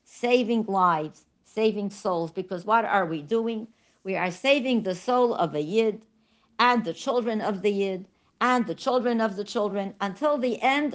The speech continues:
of all time, that all the descendants of this Yid should sollen bleiben Eden. The point is, not that they should be more learned or less learned, but that in their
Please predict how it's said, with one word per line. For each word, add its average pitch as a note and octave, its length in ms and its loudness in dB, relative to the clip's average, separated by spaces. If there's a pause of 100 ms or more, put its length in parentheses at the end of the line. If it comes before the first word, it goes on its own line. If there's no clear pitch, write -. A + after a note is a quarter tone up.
of G3+ 200 -2
all A3+ 220 0
time, G3 640 -4 (340)
that G#3 240 8
all D#4 220 8
the C#4 140 8
descendants A#3+ 680 0
of G#3+ 200 0
this C4 260 -4
Yid A#3+ 280 2 (140)
should C4 540 2 (280)
sollen G3+ 440 2
bleiben A#3 640 2
Eden. A#3+ 460 0 (380)
The A3 100 2
point D4+ 380 0
is, A#3+ 360 4 (320)
not C4+ 260 2
that C4 160 4
they B3+ 140 6
should A#3 240 0
be G#3+ 100 0
more C4+ 260 4
learned B3 380 2
or F#3+ 140 0
less C4+ 340 2
learned, F3 380 -2 (340)
but A3+ 200 4
that G#3+ 280 4
in A#3+ 160 2
their A3+ 320 -2